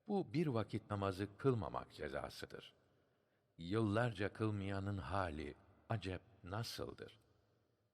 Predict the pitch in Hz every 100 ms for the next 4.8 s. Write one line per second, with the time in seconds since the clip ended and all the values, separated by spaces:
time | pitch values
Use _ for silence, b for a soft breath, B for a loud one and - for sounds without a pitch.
0 | _ _ 107 - - 113 95 78 87 120
1 | 101 - 98 - 92 113 101 90 98 95
2 | 104 107 87 95 85 87 85 - 95 90
3 | 113 120 117 - - - - _ _ -
4 | 85 101 113 123 101 85 71